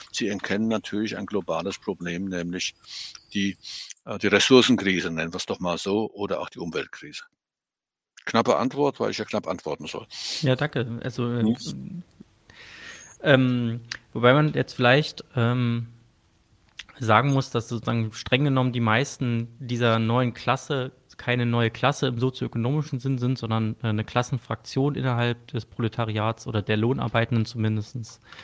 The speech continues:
Speaker 2: äh, die einfach eine andere Stellung in der, ähm, Produktionssystem haben, aber nach wie vor natürlich lohnabhängig sind.
Speaker 1: Ja, ich nenn's ähm, Massenschicht.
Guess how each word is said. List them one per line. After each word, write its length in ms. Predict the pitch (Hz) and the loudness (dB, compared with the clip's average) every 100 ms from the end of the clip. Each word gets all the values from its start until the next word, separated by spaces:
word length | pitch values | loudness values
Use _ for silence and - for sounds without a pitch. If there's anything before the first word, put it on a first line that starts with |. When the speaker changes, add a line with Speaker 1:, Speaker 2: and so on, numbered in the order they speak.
| - - _ | -20 -20 _
Speaker 2:
äh, 160 | 139 107 | -2 -2
die 160 | 110 | 0
einfach 320 | 107 113 113 - - | 0 0 -2 -4 -8
eine 160 | - 117 | -4 0
andere 240 | 123 120 | 0 0
Stellung 340 | - 123 139 131 | 0 2 2 2
in 140 | 123 | 0
der, 240 | 117 110 - - | 0 0 -4 -6
ähm, 240 | 127 110 | -2 -2
Produktionssystem 800 | 107 117 - 127 - - 113 101 | -4 -8 -4 -4 -4 -6 -2 0
haben, 340 | 101 117 143 120 | 4 4 4 0
aber 160 | 110 | 0
nach 260 | 110 110 - | 0 -2 -6
wie 60 | |
vor 180 | 110 117 | -8 -2
natürlich 320 | 110 104 113 | -2 -4 -8
lohnabhängig 480 | 113 117 - 113 107 | -4 -4 -4 -8 -8
sind. 260 | - 117 - _ _ _ _ - - - | -10 -14 -14 _ _ _ _ -20 -18 -2
Speaker 1:
Ja, 200 | 107 98 - _ | 0 0 -4 _
ich 300 | - 135 - | -12 -4 0
nenn's 380 | 131 127 - - - _ - - - | 4 4 2 -4 -8 _ -20 -20 -4
ähm, 440 | 143 117 117 120 - - - | 0 2 0 -6 -12 -16 -2
Massenschicht. 880 | 113 - 117 117 120 - - - | 0 2 2 2 4 4 2 -4